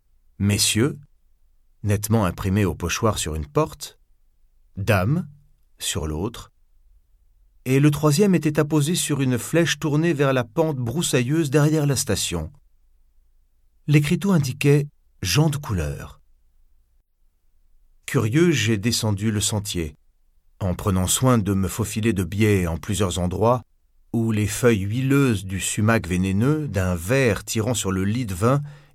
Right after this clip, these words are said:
étaient aisément reconnaissables. J'espérais que les papas et les mamans susceptibles de conduire leurs enfants vers les cabinets prévus pour eux en contrebas étaient capables de reconnaître ces arbustes dangereux.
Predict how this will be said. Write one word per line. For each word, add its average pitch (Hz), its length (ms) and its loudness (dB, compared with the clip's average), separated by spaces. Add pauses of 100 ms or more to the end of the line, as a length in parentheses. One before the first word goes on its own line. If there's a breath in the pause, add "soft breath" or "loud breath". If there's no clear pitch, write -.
étaient 120 360 0
aisément 107 320 4
reconnaissables. 80 760 -4 (1600)
J'espérais 135 560 2
que 143 120 0
les 104 160 2
papas 120 480 2
et 104 40 2
les 104 80 4
mamans 113 300 4
susceptibles 117 680 -4
de 92 80 -4
conduire 107 340 0
leurs 85 200 -2
enfants 110 320 -2
vers 87 160 -4
les 87 100 -6
cabinets 107 400 0
prévus 98 340 -4
pour 117 320 -2
eux 110 60 2
en 80 120 -2
contrebas 104 540 0 (580)
étaient 147 340 0
capables 156 520 0
de 147 80 0
reconnaître 120 540 0
ces 107 200 -2
arbustes 101 400 -2
dangereux. 82 500 -6